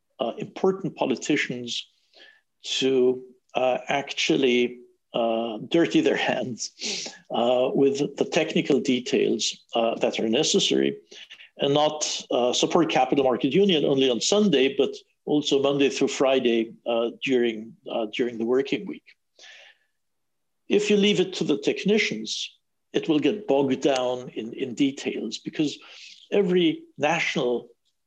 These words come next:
uh, legislative technician is, of course, convinced that his or her, uh, solution for something is perfect,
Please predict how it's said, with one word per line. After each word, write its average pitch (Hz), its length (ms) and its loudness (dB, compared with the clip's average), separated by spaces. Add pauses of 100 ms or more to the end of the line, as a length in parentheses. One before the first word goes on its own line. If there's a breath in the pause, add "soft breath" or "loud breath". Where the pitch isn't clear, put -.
uh, 117 300 0
legislative 151 880 0
technician 139 680 -4 (400 soft breath)
is, 160 100 0
of 165 140 -2
course, 220 360 2
convinced 139 500 -2
that 143 160 0
his 185 500 2
or 147 240 2
her, 147 420 2 (600 loud breath)
uh, 139 240 2
solution 147 720 2 (220)
for 151 120 2
something 147 400 0
is 170 100 2
perfect, - 600 -2